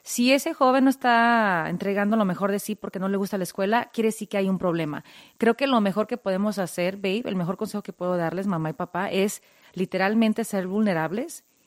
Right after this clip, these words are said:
y preguntarles qué es lo que está pasando, qué hay en tu vida o qué no hay en tu vida que te hace falta para que disfrutes tu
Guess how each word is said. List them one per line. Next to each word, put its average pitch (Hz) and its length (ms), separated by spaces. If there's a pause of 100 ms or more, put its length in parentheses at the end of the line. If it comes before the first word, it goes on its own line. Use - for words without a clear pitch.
y 185 80
preguntarles 175 1040 (760)
qué 220 140
es 196 100
lo 208 140
que 202 80
está - 280
pasando, 151 600 (580)
qué 233 100
hay 240 160
en 254 120
tu 233 120
vida 196 460 (160)
o 208 160
qué 262 140
no 247 180
hay 254 140
en 254 100
tu 240 140
vida 220 240
que 208 120
te 202 120
hace 202 180
falta 220 480 (260)
para 208 220
que 220 160
disfrutes 285 880 (480)
tu 254 280